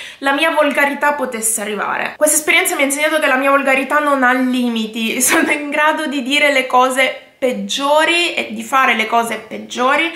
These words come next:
che l'umanità possa fare <laughs> e pensare senza scadere nell'illegalità.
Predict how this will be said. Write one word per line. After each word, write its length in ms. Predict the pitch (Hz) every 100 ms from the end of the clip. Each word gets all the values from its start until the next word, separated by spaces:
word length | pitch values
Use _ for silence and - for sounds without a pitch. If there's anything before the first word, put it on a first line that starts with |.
| - - -
che 180 | 285 269
l'umanità 840 | 254 240 240 240 240 240 269 311 - - - _ -
possa 800 | 247 - - 233 202 - - _ _ _ _
fare 380 | 254 233 240 302 427 440 339
<laughs> 80 | 311
e 220 | 277 311
pensare 720 | 311 254 285 220 220 254 330 - - -
senza 320 | 349 370 359
scadere 340 | - 269 262
nell'illegalità. 840 | 247 233 214 196 196 190 - -